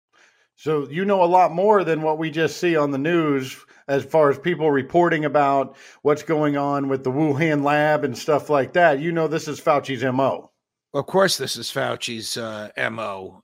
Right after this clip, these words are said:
Speaker 2: Uh, the book by Bobby Kennedy has exposed that, but even before Bobby,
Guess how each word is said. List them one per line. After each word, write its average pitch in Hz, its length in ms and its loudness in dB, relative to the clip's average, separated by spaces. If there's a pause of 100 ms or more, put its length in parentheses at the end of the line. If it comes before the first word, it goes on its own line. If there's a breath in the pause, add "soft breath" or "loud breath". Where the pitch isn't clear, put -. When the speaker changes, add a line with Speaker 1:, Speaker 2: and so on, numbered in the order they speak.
Speaker 2:
Uh, 113 380 -4
the 107 120 -14
book 160 220 -2
by 135 140 0
Bobby 131 320 -4
Kennedy 127 480 -2
has 120 300 -4
exposed 117 640 -10
that, 120 280 -6
but 127 120 -8
even 127 440 -10
before 131 380 -2
Bobby, 127 560 0